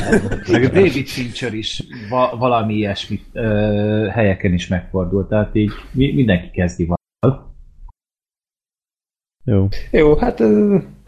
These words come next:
Speaker 3: nagyon
Speaker 2: Hát
Speaker 3: nem pörgünk most a véresen egyszerűtől,
Speaker 2: nem.
Speaker 3: tehát ez, ezt szerintem é-, érezzétek, hogy annyira nem vagyunk maximális fordulatszámmal
Speaker 2: Igen.
Speaker 3: állítva.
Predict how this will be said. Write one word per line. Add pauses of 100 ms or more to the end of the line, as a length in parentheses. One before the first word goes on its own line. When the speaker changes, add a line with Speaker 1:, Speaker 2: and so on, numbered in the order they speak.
(560)
Speaker 3:
nagyon
Speaker 2:
Hát
Speaker 3:
nem
pörgünk
most
a
véresen
egyszerűtől,
Speaker 2:
nem.
Speaker 3:
tehát
ez,
ezt
szerintem
é-,
érezzétek,
hogy
annyira
nem
vagyunk
maximális
fordulatszámmal
Speaker 2:
Igen.
Speaker 3:
állítva.